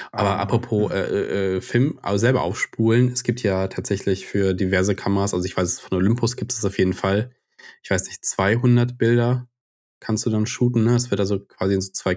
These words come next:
Speaker 1: in eine Kammer aufgespult. Und dann, äh, kannst du, äh, einfach,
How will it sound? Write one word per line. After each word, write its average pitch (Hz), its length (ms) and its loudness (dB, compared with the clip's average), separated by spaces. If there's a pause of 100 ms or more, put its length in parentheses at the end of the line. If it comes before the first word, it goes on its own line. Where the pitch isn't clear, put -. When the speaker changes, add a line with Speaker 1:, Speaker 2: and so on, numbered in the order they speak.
Speaker 1:
in 101 120 -4
eine 95 120 0
Kammer 101 280 0
aufgespult. 120 800 0 (800)
Und 95 320 0
dann, 92 520 0
äh, 85 440 -4
kannst - 340 -6
du, 92 320 -2
äh, - 80 -6 (300)
einfach, 95 540 -4